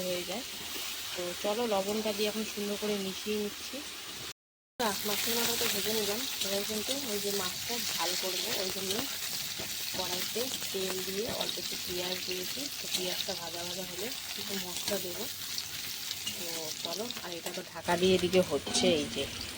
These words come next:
দেখো কতটা মজে গেছে, দেখেছো? চলো দেখাই তোমাদের, অনেক সুন্দর মজে গেছে লবণ দেওয়ার পর। তো চলো এখনও হবে, এখনও বাকি আছে, হোক, তারপরে মাথাটা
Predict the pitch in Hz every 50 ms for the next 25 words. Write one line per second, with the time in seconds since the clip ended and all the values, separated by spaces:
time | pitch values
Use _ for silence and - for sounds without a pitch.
0 | - - 156 135 123 - - - - - - - - 156 151 - 170 - 185 180
1 | 170 165 170 170 175 180 185 - 202 220 226 240 254 277 294 - - 151 135 -
2 | 160 151 156 156 - 143 143 - - 160 156 - - 113 - 110 101 - - -
3 | - - - - - - - - - - - - 208 170 175 170 - - - 185
4 | 180 185 185 180 185 180 180 180 170 170 165 175 175 175 170 170 - - 220 247
5 | 277 - - - - - - - - - - - - - - - - - - 202
6 | 180 170 165 165 165 170 165 170 175 170 175 175 175 180 - - 170 170 175 208
7 | - - - - - - - - - - - - - - 185 180 180 - - 190
8 | 185 208 233 226 202 - 214 220 220 208 175 185 185 180 196 226 277 - - -
9 | - - - - 175 170 165 160 165 160 - - - 180 180 175 175 - 226 254
10 | - - - - - - - - - - - - - - - 185 185 185 - -
11 | - 170 180 180 - 180 165 165 165 165 - - - - - - - - - -
12 | - - - 202 175 170 - 185 170 175